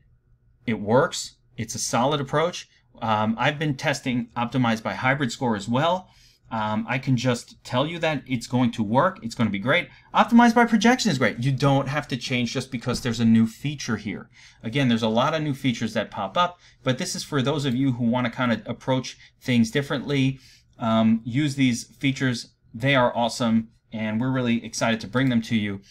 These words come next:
And just a little heads up, if you've made it all the way this far through this video,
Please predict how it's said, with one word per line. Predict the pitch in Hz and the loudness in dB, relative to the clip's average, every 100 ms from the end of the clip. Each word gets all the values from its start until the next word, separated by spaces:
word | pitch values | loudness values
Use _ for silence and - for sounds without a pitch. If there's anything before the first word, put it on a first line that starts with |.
| _ _ | _ _
And | 214 202 | -2 0
just | 240 | -2
a | 262 | 0
little | 240 | 0
heads | 190 151 127 | 2 0 2
up, | 143 143 | 2 0
if | 139 | -2
you've | 127 | -2
made | 139 147 | 0 0
it | 147 | 0
all | 139 151 | 0 -2
the | 175 | 0
way | 160 | -2
this | 135 135 - | -2 -4 -6
far | - - 113 117 | -10 -2 0 0
through | - 117 | -2 -4
this | 95 - | -4 -6
video, | 151 139 131 131 | -2 2 2 2